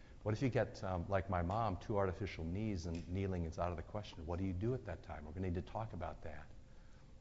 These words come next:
Uh, why is Jesus on the cross? Why are there crosses on the lectern of the pulpit? We gotta talk about all that stuff. That's gonna be so much fun. But in advance of that,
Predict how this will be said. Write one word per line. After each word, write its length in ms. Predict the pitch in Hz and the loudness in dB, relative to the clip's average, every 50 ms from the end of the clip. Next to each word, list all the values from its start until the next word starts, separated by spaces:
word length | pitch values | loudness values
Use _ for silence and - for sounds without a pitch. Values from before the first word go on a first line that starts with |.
| - - | -8 -4
Uh, 280 | 92 85 82 82 80 80 82 - - - - | -2 0 0 0 -2 -4 -6 -8 -10 -8 0
why 200 | 98 98 104 104 | 2 4 4 4
is 80 | 101 90 | 2 2
Jesus 320 | - 110 101 98 95 - | 4 4 4 4 2 0
on 120 | 104 95 95 | 0 0 0
the 60 | 90 | -2
cross? 540 | - - 117 113 107 101 87 78 - - - - - - - - - - - - - - - | -4 -4 -2 0 2 2 2 0 -2 -8 -14 -14 -14 -14 -14 -14 -16 -16 -16 -16 -14 -6 -2
Why 140 | 92 95 101 | 2 4 4
are 60 | 101 | 6
there 100 | 92 90 | 4 4
crosses 440 | - - 98 95 98 - - 90 92 | 2 2 2 2 2 2 2 2 4
on 100 | 90 90 | 4 4
the 60 | 85 | 4
lectern 300 | 82 87 92 90 - 90 | 4 2 2 2 0 0
of 60 | 82 - | 0 2
the 40 | |
pulpit? 140 | - 98 87 | 2 2 2
We 60 | 92 - | 2 0
gotta 160 | 92 87 - | 0 0 0
talk 160 | 107 101 92 | 0 0 2
about 120 | 87 87 87 | 2 4 4
all 140 | 92 104 | 6 6
that 160 | 110 101 92 - | 6 4 2 0
stuff. 180 | - 87 - | -2 -2 0
That's 200 | - 98 95 - | 0 0 0 2
gonna 160 | - 107 101 | 2 2 2
be 100 | 90 92 | 2 2
so 240 | - - - 120 110 | 0 0 0 2 2
much 220 | 113 107 110 - - | 2 2 0 -2 -4
fun. 440 | - 123 117 101 87 82 82 104 - - - - - - - - - - - - - - | 0 2 2 4 2 2 0 -4 -6 -8 -12 -14 -16 -16 -16 -16 -16 -16 -14 -14 -2 2
But 120 | 120 117 | 4 6
in 120 | 117 120 123 | 6 8 8
advance 640 | 113 95 90 82 87 110 123 147 170 175 - - | 8 6 6 4 4 4 4 4 4 2 2 2
of 160 | 156 131 104 | 2 2 4
that, 420 | 90 85 78 76 71 82 95 - | 4 2 2 2 2 2 0 0